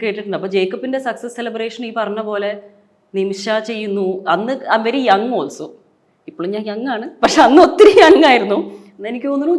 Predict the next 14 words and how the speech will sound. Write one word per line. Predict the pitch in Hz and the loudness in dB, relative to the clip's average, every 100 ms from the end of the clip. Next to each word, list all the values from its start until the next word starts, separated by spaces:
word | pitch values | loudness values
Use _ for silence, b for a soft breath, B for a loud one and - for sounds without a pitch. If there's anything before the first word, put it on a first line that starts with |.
| 311 | -2
just | - 359 349 | -2 0 4
കോളേജിന്റെ | 262 277 302 339 339 - - - 277 311 | 4 4 2 2 2 -2 -18 -10 -4 2
ടൈമാണ്. | 285 262 285 240 147 - 160 | 2 2 0 0 -2 -6 -6
ആ, | 156 151 - - - - - b b b _ _ - - 190 190 | -4 -4 -6 -8 -10 -12 -20 b b b _ _ -18 -16 -12 -6
മറ്റേ | 202 208 | -4 0
കാർഡിൽ | 202 180 196 233 247 | 2 4 2 -2 -4
വല്ല | 247 254 262 254 | -2 -4 -4 -2
ടെൻ | 226 220 | -4 -2
ദിർഹംസ് | 254 254 247 | -4 -2 0
അല്ല | 208 175 185 | 2 4 4
ഹൺഡ്രഡ് | 220 220 240 | 2 2 2
ദിർഹംസ് | 262 269 262 247 | 2 0 -2 -2
ഉണ്ടെങ്കിൽ | 247 277 262 339 - - | 0 0 2 0 0 4
ഉണ്ട് | 302 | 6